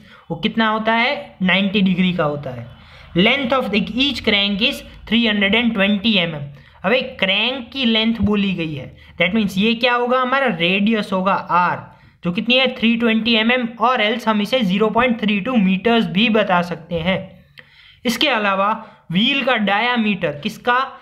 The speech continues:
हमारे जो locomotive के ये wheels हैं, इस wheel का diameter इन लोगों ने कितना बताया? नाइनटीन हंड्रेड एम एम।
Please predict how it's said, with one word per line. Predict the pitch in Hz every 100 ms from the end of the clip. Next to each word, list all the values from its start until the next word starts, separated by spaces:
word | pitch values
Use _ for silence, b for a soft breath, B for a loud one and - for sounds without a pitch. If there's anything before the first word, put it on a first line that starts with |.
| B 180
हमारे | 196 208
जो | 190
locomotive | 208 208 233 262 262 262 240
के |
ये | 240 226
wheels | 214 240 262 226 202
हैं, | 220 254
इस | 233 165
wheel | 170 214 262
का | 254 254
diameter | 214 208 220 214 214 208
इन | 208
लोगों | 202 208
ने | 202
कितना | 226 240
बताया? | 233 233 247
नाइनटीन | 247 196 190 202 214 240 226
हंड्रेड | 220 208 196
एम | 180
एम। | 170